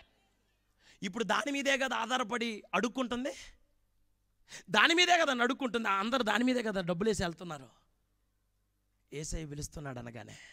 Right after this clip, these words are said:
ముందు ఆ బట్టను తీసి దూరం ఇసిరి కొట్టాడు. ఏంటిది అంటే, "నేను యేసయ్య దగ్గరికి వెళ్తున్నాను గనక ఇక నా బతుకెట్టుండదు, ఇక నేను ఎప్పుడు అడక్క తిన్నాను,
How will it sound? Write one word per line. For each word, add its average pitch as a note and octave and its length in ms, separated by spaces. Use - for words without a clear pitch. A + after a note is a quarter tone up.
ముందు C3 180
ఆ B2+ 40
బట్టను C3 400
తీసి B2 180
దూరం F3 340
ఇసిరి - 340
కొట్టాడు. - 400
ఏంటిది A#2+ 340
అంటే, - 320
"నేను - 200
యేసయ్య D3+ 460
దగ్గరికి C#3+ 380
వెళ్తున్నాను A2+ 580
గనక - 260
ఇక C3+ 140
నా A#2+ 160
బతుకెట్టుండదు, - 840
ఇక D3 100
నేను F3 180
ఎప్పుడు E3 240
అడక్క D3 260
తిన్నాను, C3+ 520